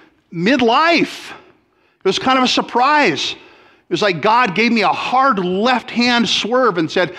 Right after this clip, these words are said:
"Let's go do this now." And it was, it was a surprise as much to me, if not more to me, than anybody else. And yet, as soon as I started in that job, I thought, "This is it."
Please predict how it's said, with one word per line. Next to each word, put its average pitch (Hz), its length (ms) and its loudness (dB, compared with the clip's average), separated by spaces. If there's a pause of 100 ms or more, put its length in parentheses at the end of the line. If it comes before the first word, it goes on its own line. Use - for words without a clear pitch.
(140)
"Let's 311 200 -2
go 165 180 0
do 262 220 2
this 349 320 0
now." 143 360 2
And 143 60 0
it 180 80 -2
was, 165 300 -2
it 175 80 -2
was 147 160 0
a 180 80 0
surprise 233 760 -2 (220)
as 185 160 -2
much - 300 -2
to 208 100 -2
me, 254 240 2
if 196 80 -2
not 185 200 0
more 202 340 0
to 170 80 0
me, 143 240 2
than 262 120 0
anybody 294 400 2
else. - 520 -2 (1700)
And 135 120 0
yet, 139 140 2
as 135 100 -4
soon 180 200 -2
as 175 120 -4
I 156 100 0
started 123 560 -2 (180)
in 110 100 -10
that 95 160 -10
job, 92 400 -14 (1040)
I 104 80 -12
thought, 104 240 -6
"This 147 160 -8
is 90 140 -14
it." 104 180 -12